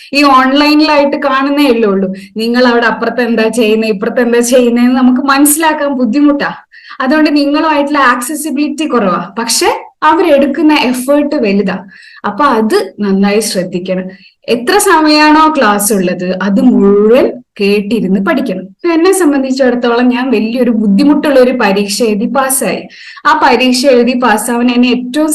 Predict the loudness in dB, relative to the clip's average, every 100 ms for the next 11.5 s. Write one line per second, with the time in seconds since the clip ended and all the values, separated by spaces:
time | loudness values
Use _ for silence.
0 | -2 -2 0 0 0 0 0 0 -2 -4
1 | -8 -18 -6 -2 2 2 2 0 0 2
2 | 2 2 2 0 0 0 -2 -2 0 -2
3 | -2 -2 -2 -4 -4 -2 0 2 2 2
4 | 0 0 -2 -2 -4 -6 -6 -8 -12 -18
5 | -20 -6 -2 0 -2 -8 -10 -4 2 2
6 | 4 0 0 -2 -2 -2 -2 2 4 4
7 | 2 0 -2 0 0 0 -2 -2 -2 0
8 | 0 0 -2 -2 -2 0 0 0 0 -6
9 | -14 _ -8 -2 2 2 0 0 -2 0
10 | 0 2 2 2 2 2 -2 -4 -4 -2
11 | -2 0 2 2 0